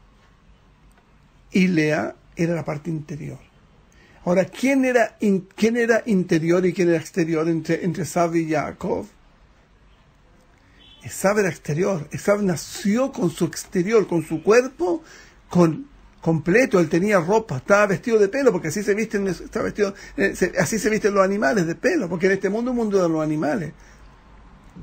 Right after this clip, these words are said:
Estaba vestido completo, tenía una ropa muy bonita, un rojo precioso.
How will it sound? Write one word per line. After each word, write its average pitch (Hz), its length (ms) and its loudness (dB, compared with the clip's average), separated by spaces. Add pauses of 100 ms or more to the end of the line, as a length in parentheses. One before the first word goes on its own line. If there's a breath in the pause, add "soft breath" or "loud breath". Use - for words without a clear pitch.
(760)
Estaba 196 260 2
vestido 202 360 2
completo, 170 600 -2
tenía 180 200 2
una 170 80 2
ropa 170 120 0
muy 170 120 2
bonita, 185 400 -2
un 160 100 2
rojo 180 260 0
precioso. 180 680 -6